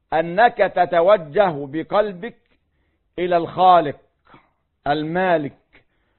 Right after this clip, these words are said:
فتثني عليه وتثبت له الحمد، وتثبت له أنه رحمن الدنيا ورحيم الآخرة، وأنه لا مالك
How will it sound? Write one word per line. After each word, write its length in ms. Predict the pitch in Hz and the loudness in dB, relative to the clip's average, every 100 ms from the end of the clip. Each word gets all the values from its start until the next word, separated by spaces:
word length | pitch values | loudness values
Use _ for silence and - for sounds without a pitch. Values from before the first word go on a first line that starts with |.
| _ _ | _ _
فتثني 580 | - 165 254 - 196 196 | -2 -2 -2 -12 -12 -8
عليه 680 | 175 175 190 202 180 139 127 | -2 0 2 2 -2 -8 -6
وتثبت 580 | 143 208 160 143 160 160 | -8 -10 -16 -12 -14 -4
له 240 | 202 165 | -2 -2
الحمد، 580 | 156 - 170 160 110 _ _ _ _ _ _ _ _ _ - | -6 -4 -4 -4 -10 _ _ _ _ _ _ _ _ _ -8
وتثبت 640 | 143 165 277 - 190 196 | -6 -6 -10 -4 -4 -2
له 520 | 196 226 202 190 - - 170 | 0 2 2 -2 -4 -8 -8
أنه 560 | 180 185 208 180 180 170 | -6 0 0 0 -4 -4
رحمن 640 | 170 185 170 180 202 190 | -6 -6 -8 -4 -2 -2
الدنيا 580 | 180 151 147 196 180 170 | -6 -12 -10 -8 -6 0
ورحيم 580 | 160 156 143 175 180 160 | 2 2 -2 -6 -6 -8
الآخرة، 680 | 151 143 139 123 143 107 - _ _ _ _ _ _ | -8 -6 -6 -4 -6 -8 -14 _ _ _ _ _ _
وأنه 720 | 135 165 185 190 202 226 196 190 | -2 2 2 2 2 2 2 2
لا 460 | 190 190 185 175 | 6 6 6 4
مالك 840 | 175 196 220 208 196 226 185 151 | 0 2 4 2 0 -4 -2 -2